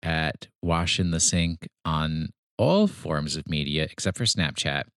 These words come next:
I'm on It's Super Effective Pokemon Podcast with Greg. And I'm on Drive Check, a Cardfight Vanguard podcast where we talk about Cardfight Vanguard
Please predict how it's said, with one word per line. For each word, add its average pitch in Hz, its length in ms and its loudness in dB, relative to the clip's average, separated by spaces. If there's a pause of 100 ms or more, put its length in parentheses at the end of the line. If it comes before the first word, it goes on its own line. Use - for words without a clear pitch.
(240)
I'm 87 680 2
on 85 760 2
It's 87 220 0
Super 87 220 0
Effective 82 480 -2
Pokemon 92 440 -4
Podcast 85 680 -4
with 104 140 0 (140)
Greg. 82 880 0 (560)
And 85 280 2
I'm 82 840 0 (120)
on 78 720 0 (100)
Drive 98 300 2
Check, - 640 -2
a 85 120 0
Cardfight 85 600 0 (160)
Vanguard 90 720 2 (140)
podcast 78 680 -2 (100)
where 101 120 2
we 120 120 4
talk 123 180 2
about 135 200 2
Cardfight 139 400 2
Vanguard 95 600 2